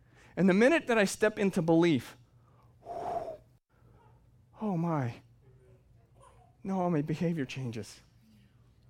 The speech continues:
Because I've moved from goodness, partial goodness, to into goodness because I understand he's absolutely good. Absolutely good.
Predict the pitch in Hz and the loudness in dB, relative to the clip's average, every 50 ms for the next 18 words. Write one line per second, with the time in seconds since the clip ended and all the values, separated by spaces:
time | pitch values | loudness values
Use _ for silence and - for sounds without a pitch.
0 | _ _ _ _ _ _ _ _ _ _ - 180 180 175 - 190 156 151 175 - | _ _ _ _ _ _ _ _ _ _ -8 -6 -6 0 2 2 2 2 4 4
1 | 165 156 147 180 170 180 196 196 190 - - - 165 147 147 151 165 180 180 185 | 2 4 4 4 4 4 4 2 0 -4 -6 -4 -4 -2 0 0 0 0 2 2
2 | 190 202 208 - - - - - - - _ _ _ _ _ _ _ _ _ _ | 0 0 0 -2 -6 -12 -14 -16 -18 -20 _ _ _ _ _ _ _ _ _ _
3 | _ _ _ _ _ _ _ _ _ _ _ _ _ _ _ _ _ _ _ _ | _ _ _ _ _ _ _ _ _ _ _ _ _ _ _ _ _ _ _ _
4 | _ _ _ _ _ _ - - 208 170 143 - 127 117 - 123 113 110 110 101 | _ _ _ _ _ _ -4 0 2 2 2 0 -4 -8 -6 -6 -8 -6 -6 -8
5 | 120 - - - - - _ _ _ _ _ _ _ _ _ - 175 - 175 156 | -10 -12 -16 -20 -20 -20 _ _ _ _ _ _ _ _ _ -12 -8 -4 -2 -2
6 | 143 139 151 156 151 147 147 135 131 - - 143 - - 147 135 135 135 135 135 | -2 -2 0 -2 -2 -2 -2 -4 -6 -6 -10 -14 -12 -12 -10 -8 -6 -6 -6 -6
7 | 131 131 - 131 123 123 131 127 127 127 123 127 131 - - 117 120 123 120 120 | -6 -8 -8 -10 -10 -8 -8 -8 -8 -8 -10 -10 -12 -12 -12 -12 -10 -10 -10 -12
8 | - 120 120 127 117 120 110 117 - _ _ _ _ _ _ - - - - - | -12 -14 -12 -12 -10 -10 -10 -12 -14 _ _ _ _ _ _ -20 -20 -20 -20 -20
9 | _ _ - 143 151 151 - - - 139 139 135 135 127 - 123 117 123 117 113 | _ _ -8 -6 -6 -6 -6 -6 -6 -6 -4 -4 -4 -6 -6 -8 -10 -10 -10 -10
10 | 113 - | -12 -14